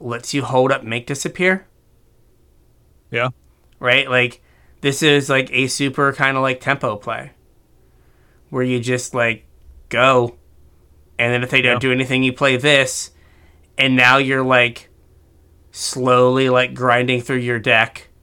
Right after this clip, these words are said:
Speaker 1: right?
Speaker 2: Mm-hmm.
Speaker 1: And it's a looter, like, it has to hit, but Looter Scooter did a ton of work. No, it was a
Speaker 2: It sure did.
Speaker 1: three three,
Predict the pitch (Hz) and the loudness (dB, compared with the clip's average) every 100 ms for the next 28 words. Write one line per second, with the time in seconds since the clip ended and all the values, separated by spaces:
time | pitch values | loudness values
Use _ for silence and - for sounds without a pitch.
0 | _ _ _ _ - 120 123 143 160 156 | _ _ _ _ -2 -2 2 2 2 -2
1 | 123 139 139 127 143 131 127 123 - 139 | -2 0 2 2 0 0 0 -2 -4 -2
2 | 127 135 - 120 110 151 151 127 123 120 | 0 -2 -2 -10 -2 0 0 -2 2 2
3 | 113 - _ _ _ _ - _ _ _ | 2 -4 _ _ _ _ -20 _ _ _
4 | _ _ 127 131 156 208 208 - 131 127 | _ _ 0 2 4 4 2 -4 -4 -2
5 | 127 120 - 123 127 107 156 - - _ | -2 -6 -2 0 0 0 -2 -4 -20 _
6 | _ _ 202 151 156 147 131 - 143 120 | _ _ -2 0 0 -2 -4 -2 -2 0
7 | 123 117 147 151 | 0 0 0 -4